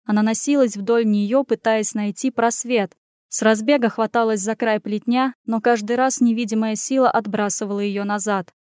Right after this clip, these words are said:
Жрец хохотал. Шариков становилось всё больше. Дышать было всё труднее. Кружилась голова, мириады звёзд в ночном небе всё ускоряли верчение.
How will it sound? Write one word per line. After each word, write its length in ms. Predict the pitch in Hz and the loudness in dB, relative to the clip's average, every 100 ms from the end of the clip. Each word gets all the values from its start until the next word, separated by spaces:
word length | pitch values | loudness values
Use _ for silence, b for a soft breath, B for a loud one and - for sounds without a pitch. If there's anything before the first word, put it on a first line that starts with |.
| _ _ - | _ _ -8
Жрец 400 | 196 208 226 - | 0 2 4 2
хохотал. 640 | 226 233 226 208 190 180 - _ _ | -2 -2 0 0 0 -4 -12 _ _
Шариков 480 | - 226 247 262 254 | -4 2 4 2 0
становилось 680 | - 240 233 233 233 233 - | -2 -2 -2 0 0 0 -2
всё 220 | - 220 | 0 0
больше. 560 | 196 190 170 - 185 - _ | 0 -2 -4 -8 -10 -12 _
Дышать 440 | 196 196 - 196 196 | -6 -6 -2 -4 -2
было 240 | 220 214 | -2 -2
всё 260 | 214 - 185 | -4 -4 -6
труднее. 640 | - 196 196 190 180 175 - _ - | -6 -4 -2 -4 -6 -10 -16 _ -2
Кружилась 540 | 208 214 247 254 220 | 2 2 4 2 2
голова, 560 | 214 220 214 240 269 262 - | 0 0 2 2 2 -2 -4
мириады 500 | 214 220 226 226 220 | 0 2 2 0 -2
звёзд 440 | 208 220 277 - | -2 2 2 2
в 40 | 220 | -4
ночном 460 | 226 - 233 226 | -4 -2 -2 0
небе 280 | 226 220 220 | 0 0 0
всё 260 | 214 - 214 | -2 0 0
ускоряли 600 | 226 - 214 202 196 196 | 0 -2 -2 -2 -2 -4
верчение. 800 | 196 - - 196 190 185 180 | -8 -8 -4 -2 -2 -4 -8